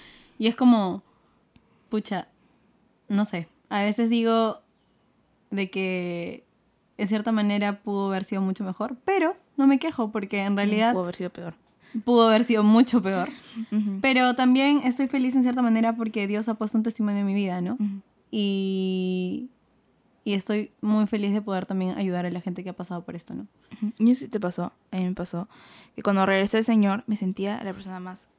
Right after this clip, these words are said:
Speaker 2: cochina del mundo entero.
Speaker 1: Yo también. Me sentía horrible.
Speaker 2: Ajá.
Speaker 1: Yo me condenaba a
Speaker 2: Yo
Speaker 1: mí
Speaker 2: también.
Speaker 1: misma.
Speaker 2: Y bueno, me costó bastante tiempo entender la gracia del Señor, ¿no?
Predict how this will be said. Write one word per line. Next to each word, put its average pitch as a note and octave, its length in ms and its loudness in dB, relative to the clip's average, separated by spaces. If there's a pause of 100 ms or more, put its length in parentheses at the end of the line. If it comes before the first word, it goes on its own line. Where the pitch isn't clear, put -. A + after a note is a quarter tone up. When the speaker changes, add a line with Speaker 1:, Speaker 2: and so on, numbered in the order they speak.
(520)
Speaker 2:
cochina F#3+ 360 -10
del F3+ 80 -6
mundo F3 160 -4
entero. A3 160 -2
Speaker 1:
Yo A#3 140 0
también. F#3+ 500 -4 (280)
Me G#3+ 80 -4
sentía G#3+ 260 0
horrible. A3 440 -2
Speaker 2:
Ajá. F#3+ 140 -2
Speaker 1:
Yo A3 160 2
me C4+ 120 4
condenaba F#3+ 720 -2
a - 40 -12
Speaker 2:
Yo G3 120 0
Speaker 1:
mí - 60 2
Speaker 2:
también. F#3+ 240 2
Speaker 1:
misma. F3+ 200 -6 (500)
Speaker 2:
Y A3 140 2
bueno, G#3+ 200 6
me G3+ 120 2
costó G#3 240 -2
bastante A#3+ 240 -6
tiempo G#3+ 240 0
entender G3 680 2 (960)
la G3 140 -4
gracia F#3 320 -6
del F#3 80 -10
Señor, E3+ 420 -2
¿no? F3 240 -6